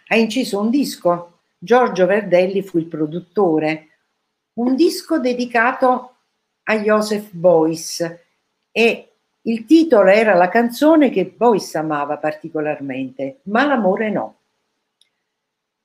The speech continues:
Lucio era anche attore, attuò in quattro film di Lina Wertmüller e impersonò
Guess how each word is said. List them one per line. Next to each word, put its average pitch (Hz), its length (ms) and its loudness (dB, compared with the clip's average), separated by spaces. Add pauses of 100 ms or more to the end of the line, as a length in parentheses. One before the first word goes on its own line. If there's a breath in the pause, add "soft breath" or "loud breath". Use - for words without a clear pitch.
(260)
Lucio 381 300 6
era 175 200 4
anche 247 200 -4
attore, 143 680 -6 (580)
attuò 254 440 2
in 220 160 0
quattro 302 420 -2
film 160 880 -6
di 180 140 -6
Lina 175 240 0
Wertmüller 160 880 -4
e 202 40 -2
impersonò 233 840 2